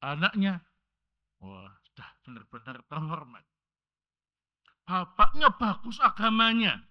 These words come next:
bertakwa kepada Allah Subhanahu wa taala. Ibunya juga begitu, bagus agamanya, bertakwa kepada Allah Subhanahu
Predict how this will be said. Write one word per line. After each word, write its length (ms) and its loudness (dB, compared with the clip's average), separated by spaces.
bertakwa 720 4
kepada 340 2
Allah 220 -6
Subhanahu 420 -6
wa 80 -4
taala. 540 2
Ibunya 640 4
juga 240 -2
begitu, 480 -16
bagus 520 -4
agamanya, 840 2
bertakwa 500 0
kepada 320 -4
Allah 220 0
Subhanahu 420 -6